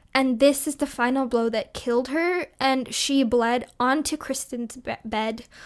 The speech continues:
leaving her blood type in the room. He then wrapped Col-, Colette's body in a sheet and carried her back into the master bedroom. This sheet was also later found in the crime scene.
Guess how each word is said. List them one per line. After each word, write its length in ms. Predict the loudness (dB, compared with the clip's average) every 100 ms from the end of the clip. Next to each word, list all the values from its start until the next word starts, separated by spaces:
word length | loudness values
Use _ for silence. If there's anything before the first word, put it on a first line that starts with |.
| -6
leaving 440 | 0 4 4 4 2
her 140 | -2
blood 300 | 0 -2 -2
type 280 | -6 -8 -6
in 100 | -6
the 100 | -6
room. 440 | -8 -10 -10 -18 -20 _ _ _ _ _ _ _ _ _
He 220 | 0 2 6
then 320 | 6 4 2
wrapped 420 | 0 -2 -8 -12
Col-, 220 | -6 -6
Colette's 380 | -2 2 2 2
body 540 | 0 0 0 -6 -8 -6
in 140 | -2 0
a 140 | 0
sheet 580 | -2 -4 -6 -10 -16 -20 -20 -20 -20 -20 -20 _
and 180 | -4 -2
carried 360 | 0 2 2
her 140 | 2 -2
back 300 | -2 -4 -6
into 180 | -6 -4
the 100 | -4
master 380 | -4 -4 -6
bedroom. 600 | -6 -8 -10 -14 -12 -16 -20 _ _ _ _ -20 -20 -20 -6
This 280 | -4 -2 -2
sheet 340 | -2 0 2
was 220 | 2 2
also 360 | 0 0 2 0
later 340 | 2 -2 -2
found 300 | -4 -8 -6
in 80 | -10
the 100 | -12
crime 320 | -8 -8 -8
scene. 480 | -10 -12 -14 -14